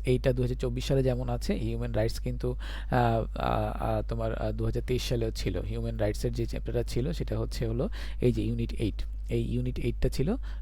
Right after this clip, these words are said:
দুহাজার চব্বিশ সালে। দুহাজার চব্বিশ সালের এই ইউনিট এইট, আহ, হিউম্যান রাইটস এটা ছিল।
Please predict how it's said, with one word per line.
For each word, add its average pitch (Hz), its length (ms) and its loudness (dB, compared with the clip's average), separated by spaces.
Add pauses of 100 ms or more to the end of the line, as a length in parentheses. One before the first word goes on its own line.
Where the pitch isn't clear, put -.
(100)
দুহাজার 117 200 2
চব্বিশ 107 400 -2
সালে। - 160 -2 (560)
দুহাজার 123 240 2
চব্বিশ 123 320 -2
সালের 123 180 2
এই 123 220 2
ইউনিট 123 260 -2
এইট, - 420 0
আহ, 104 380 0 (1400)
হিউম্যান 120 280 0
রাইটস 127 220 4
এটা 123 180 4
ছিল। 127 340 6